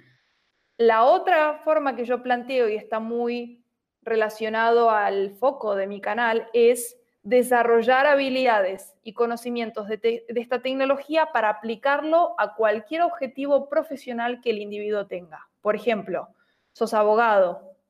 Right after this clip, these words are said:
Claro ejemplo del potencial que tiene esto. Educate sobre, uno, la parte técnica, ¿sí? Y dos,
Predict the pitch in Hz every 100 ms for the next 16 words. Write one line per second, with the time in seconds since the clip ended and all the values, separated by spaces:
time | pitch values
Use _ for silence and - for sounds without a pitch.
0 | _ _ _ _ - 247 262 320 285 262
1 | 269 285 285 247 202 202 202 196 226 233
2 | 214 220 208 233 240 190 185 190 190 240
3 | 240 247 208 196 - 226 226 196 175 185
4 | 208 226 254 277 302 294 320 370 - -
5 | _ _ _ - 220 220 330 - _ _
6 | _ 269 311 320 370